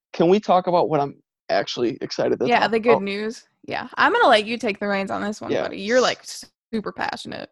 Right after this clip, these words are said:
Speaker 1: Yeah, so the reason why I'm so excited about this episode is 'cause the M L B draft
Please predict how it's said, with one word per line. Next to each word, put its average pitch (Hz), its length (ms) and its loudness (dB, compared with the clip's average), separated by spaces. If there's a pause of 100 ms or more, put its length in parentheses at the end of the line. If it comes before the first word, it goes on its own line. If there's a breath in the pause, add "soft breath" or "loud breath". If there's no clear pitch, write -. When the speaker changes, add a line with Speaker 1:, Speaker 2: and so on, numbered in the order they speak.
Speaker 1:
Yeah, 196 220 6
so 165 300 4
the 139 120 4
reason 156 320 4
why 151 160 4
I'm 143 120 -2
so 143 160 -4
excited 143 220 -2
about 135 180 -2
this - 140 -20
episode 139 440 -2
is 135 140 -2
'cause 135 480 -4 (400)
the 156 140 8
M 170 100 6
L 185 100 8
B 160 140 -2
draft 123 420 4